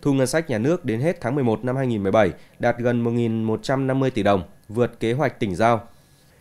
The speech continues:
Trong lĩnh vực nông nghiệp, thành phố chỉ đạo tập trung triển khai dự án ứng dụng công nghệ cao, xây dựng nông thôn mới theo hướng nâng cao chất lượng các tiêu chí gắn với xây dựng thôn kiểu mẫu. Đối với phát triển đô thị,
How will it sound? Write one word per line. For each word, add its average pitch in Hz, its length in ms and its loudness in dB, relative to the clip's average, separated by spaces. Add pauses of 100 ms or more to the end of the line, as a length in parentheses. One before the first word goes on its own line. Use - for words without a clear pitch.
(240)
Trong 151 180 4
lĩnh 156 140 0
vực 151 160 0
nông 139 200 0
nghiệp, 123 180 2 (200)
thành 120 140 0
phố 120 240 -2
chỉ 123 120 -4
đạo 101 200 2
tập 113 200 -4
trung 156 160 0
triển 107 160 -4
khai 131 240 -2
dự 107 120 -4
án 104 180 0
ứng 123 200 -2
dụng 127 200 -2
công 131 140 -2
nghệ 113 100 0
cao, 123 280 4 (260)
xây 160 160 0
dựng 120 280 0
nông 139 120 0
thôn 143 160 -2
mới 123 240 2
theo 135 240 -2
hướng 117 300 -2
nâng 139 160 -2
cao 120 200 0
chất 160 160 -2
lượng 107 180 0
các 151 180 -6
tiêu 123 140 0
chí 113 300 -2 (280)
gắn 120 220 0
với 127 220 0
xây 151 160 -2
dựng 120 240 -2
thôn 135 200 -2
kiểu 98 120 -4
mẫu. 120 240 2 (580)
Đối 143 140 4
với 135 200 2
phát 190 200 -4
triển 110 260 0
đô 143 100 0
thị, 143 240 0